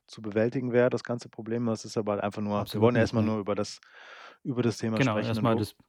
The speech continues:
Speaker 2: das Problem beleuchten.
Speaker 1: Hast du denn da mal in anderen Ländern, so, du sagst ja gerade so ein bisschen, dass du, ähm, zumindest in Deutschland wäre das so. Hast du da was anderes im Kopf, wo das vielleicht ein
Speaker 2: Ja,
Speaker 1: bisschen anders
Speaker 2: also
Speaker 1: aussieht?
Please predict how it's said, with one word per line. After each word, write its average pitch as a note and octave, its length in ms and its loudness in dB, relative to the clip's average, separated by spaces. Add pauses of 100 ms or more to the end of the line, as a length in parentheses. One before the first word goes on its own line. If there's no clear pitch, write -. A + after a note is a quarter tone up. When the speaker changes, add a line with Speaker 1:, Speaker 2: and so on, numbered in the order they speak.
(880)
Speaker 2:
das A2+ 120 -4
Problem A#2 400 6
beleuchten. G#2 300 4
Speaker 1:
Hast A#2 140 0
du D3+ 40 2
denn C#3+ 160 6
da C#3 100 10
mal B2+ 280 4
in A#2+ 380 -4
anderen B2 260 -2
Ländern, C3+ 300 2
so, A#2+ 100 2
du A2+ 80 -6
sagst A#2 220 2
ja A#2 60 0
gerade G#2 260 2
so G2+ 100 -4
ein G#2+ 40 -4
bisschen, G#2+ 380 -6
dass G#2 180 -8
du, G2+ 640 -10
ähm, G2 360 -8 (120)
zumindest A2+ 300 -6
in G#2+ 60 -4
Deutschland B2+ 300 0
wäre C3+ 100 2
das C3+ 140 -2
so. D#3 320 0 (640)
Hast - 140 -12
du A2+ 40 -6
da A2 100 2
was G#2+ 100 -2
anderes C3 200 0
im D3 60 -4
Kopf, - 260 0
wo A#2+ 120 2
das A2+ 140 4
vielleicht A#2+ 180 6
ein C3+ 60 6
Speaker 2:
Ja, D#3 60 8
Speaker 1:
bisschen E3+ 160 4
anders B2+ 140 0
Speaker 2:
also C3+ 200 8
Speaker 1:
aussieht? - 240 -4